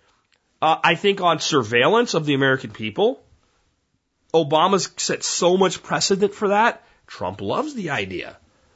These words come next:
of digging into everybody's shit because he really thinks it's gonna make America safe again. See, I, I don't think you have to necessarily have bad intentions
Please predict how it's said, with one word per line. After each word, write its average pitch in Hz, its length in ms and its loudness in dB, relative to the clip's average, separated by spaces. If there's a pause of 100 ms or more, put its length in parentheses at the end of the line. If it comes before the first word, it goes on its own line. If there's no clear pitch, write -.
of 98 160 -6
digging 104 320 -2
into 107 160 0
everybody's 107 480 0
shit 160 320 2
because 160 300 2
he 165 100 -2
really 151 360 4
thinks 131 220 0
it's 143 140 -14
gonna 135 140 4
make 113 200 0
America 120 340 2
safe - 440 0
again. 101 240 -8 (1600)
See, - 240 -4
I, - 120 -2 (100)
I 202 100 -2
don't 311 240 0
think 254 340 -4 (440)
you 185 160 0
have 220 220 2
to 214 100 0
necessarily 196 400 2
have 143 280 -4
bad 151 260 4
intentions 139 1080 -6